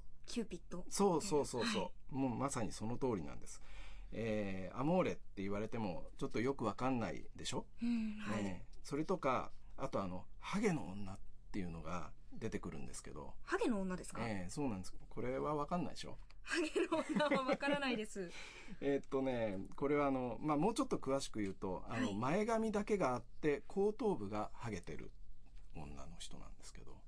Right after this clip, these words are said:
Speaker 1: <laughs> すんごいヘアス-、ヘアスタイルがすごいですね。
Speaker 2: そうなんですよ。
Speaker 1: 斬新。
Speaker 2: あの、これはね、あの、運命の女神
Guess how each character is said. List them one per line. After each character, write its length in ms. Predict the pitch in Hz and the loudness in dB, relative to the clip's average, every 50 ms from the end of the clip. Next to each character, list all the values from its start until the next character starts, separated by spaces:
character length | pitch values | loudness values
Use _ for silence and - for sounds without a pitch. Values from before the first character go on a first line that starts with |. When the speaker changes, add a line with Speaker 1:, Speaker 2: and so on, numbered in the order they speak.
| - - - - - - - - - - | -8 -6 -4 -4 -2 -4 -4 -6 -6 -6
Speaker 1:
<laughs> 20 | |
す 240 | 185 - - - 302 | -4 -4 -2 0 2
ん 680 | 311 254 214 - - 247 262 254 - 330 330 - 320 285 | 2 2 0 0 0 0 0 4 4 6 6 6 4 4
ご 140 | 294 311 | 4 4
い 80 | 294 294 | 4 4
ヘ 140 | 294 262 240 | 4 2 2
ア 120 | 247 254 | 0 0
ス-、 80 | - - - - - - - - - | -4 -4 -6 -6 -4 -4 -6 -4 0
ヘ 120 | 254 285 | 4 4
ア 100 | 311 370 | 4 4
ス 80 | - - | 4 4
タ 120 | 403 415 | 4 6
イ 40 | 392 | 6
ル 80 | 285 226 | 6 4
が 100 | 208 196 | 2 0
す 120 | - - | 0 2
ご 100 | 214 269 | 2 2
い 60 | 262 | 2
で 60 | 202 196 | 2 2
す 80 | - | 0
ね。 100 | - 175 | 0 0
Speaker 2:
そ 120 | - - - | 4 4 6
う 20 | - - | 6 6
な 140 | - 120 113 | 6 6 4
ん 120 | - 98 | 4 4
で 80 | 98 92 | 2 0
す 140 | - - - | -2 -4 -4
よ。 80 | 82 | -4
Speaker 1:
斬 160 | 85 - - - - | -4 -4 -4 -4 -2
新。 100 | 135 131 | 0 2
Speaker 2:
あ 60 | 123 | 2
の、 240 | 123 120 120 120 117 | 2 2 2 0 0
こ 100 | 113 156 | 2 4
れ 80 | 156 180 | 6 6
は 100 | 185 175 | 6 6
ね、 200 | 175 180 208 202 220 - 208 | 6 4 0 0 -4 -6 -4
あ 160 | 135 117 113 | -2 0 0
の、 260 | 110 107 107 101 95 - | 2 2 0 0 -2 0
運 280 | - 185 226 220 202 160 | 4 4 6 6 6 6
命 180 | 127 104 95 | 4 4 2
の 100 | 87 85 | 0 0
女 140 | 87 104 120 | 0 0 2
神 380 | 120 120 110 95 80 76 - | 2 2 2 0 0 -2 -4